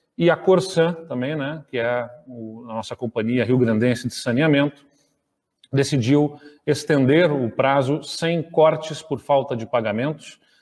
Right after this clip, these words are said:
nas ligações de água. A iniciativa já tinha, já vinha sendo praticada desde o dia vinte e cinco de março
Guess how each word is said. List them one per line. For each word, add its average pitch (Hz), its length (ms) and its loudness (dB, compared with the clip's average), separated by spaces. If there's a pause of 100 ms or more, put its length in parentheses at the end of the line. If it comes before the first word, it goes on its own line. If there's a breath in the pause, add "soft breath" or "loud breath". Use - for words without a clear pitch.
(200)
nas 113 140 -10
ligações 120 640 -2
de 120 120 0
água. 117 480 0 (260)
A 113 80 -12
iniciativa 117 460 -6
já 113 120 -4
tinha, 127 340 -8
já 110 120 -8
vinha 127 180 -8
sendo 127 180 -8
praticada 117 580 -2
desde 123 320 0
o 120 40 -4
dia 117 260 -2
vinte 123 160 -4
e - 40 -14
cinco 123 340 -8
de 123 100 -6
março 156 600 -4